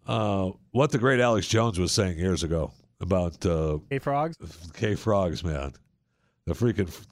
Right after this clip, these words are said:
Speaker 2: We found 'em?
Speaker 1: <laughs> freaking gay frogs and the, the, uh, the, uh, the what you call it's committing suicide. It was, it was shrimpicide.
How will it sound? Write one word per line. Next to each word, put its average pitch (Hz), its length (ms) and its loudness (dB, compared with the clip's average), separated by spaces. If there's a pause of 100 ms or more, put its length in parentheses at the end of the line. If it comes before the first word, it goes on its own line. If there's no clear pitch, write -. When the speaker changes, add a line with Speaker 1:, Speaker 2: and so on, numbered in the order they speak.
Speaker 2:
We 139 80 0
found 180 260 0
'em? 302 160 2
Speaker 1:
<laughs> - 0 -
freaking 117 380 -2
gay 104 220 0
frogs 95 440 0
and 98 280 0
the, 90 280 0 (420)
the, 98 300 2 (240)
uh, 92 400 -2
the, 87 320 -4 (500)
uh, 76 500 -10 (1300)
the 110 120 0
what 139 180 2
you - 40 -4
call 143 140 6
it's 117 100 0
committing 127 300 4
suicide. 107 680 2 (680)
It - 20 2
was, 139 240 0
it 160 60 -2
was 123 100 2
shrimpicide. 123 680 4